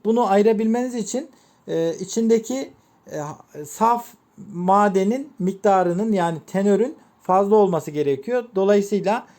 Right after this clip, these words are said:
e, hani on ton toprak eleyip bir gram, e, maden çıkarmak var.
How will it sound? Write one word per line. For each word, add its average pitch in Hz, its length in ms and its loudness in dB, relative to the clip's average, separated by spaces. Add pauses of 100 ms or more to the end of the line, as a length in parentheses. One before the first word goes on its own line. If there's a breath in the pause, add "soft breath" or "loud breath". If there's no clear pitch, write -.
(260 soft breath)
e, 151 460 0
hani 190 340 -2
on 214 240 4
ton 208 220 2
toprak 202 420 2
eleyip 196 520 2
bir 170 220 -4
gram, 185 380 2 (300 soft breath)
e, 151 520 0
maden 165 420 0
çıkarmak 147 600 -2
var. 240 200 2